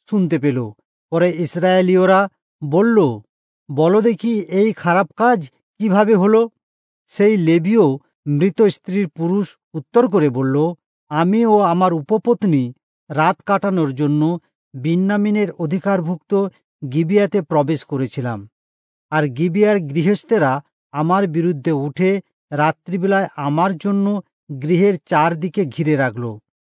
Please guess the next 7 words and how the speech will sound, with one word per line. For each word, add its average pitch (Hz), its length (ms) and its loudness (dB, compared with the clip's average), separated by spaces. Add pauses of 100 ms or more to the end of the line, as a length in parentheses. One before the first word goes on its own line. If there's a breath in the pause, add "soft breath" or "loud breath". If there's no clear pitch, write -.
(220)
তারা 185 240 0
আমাকে 185 400 -2
হত্যা 160 400 -4
করার 208 260 -2
পরিকল্পনা 175 680 -4
করেছিল, 127 580 -6 (440)
আর 147 120 -4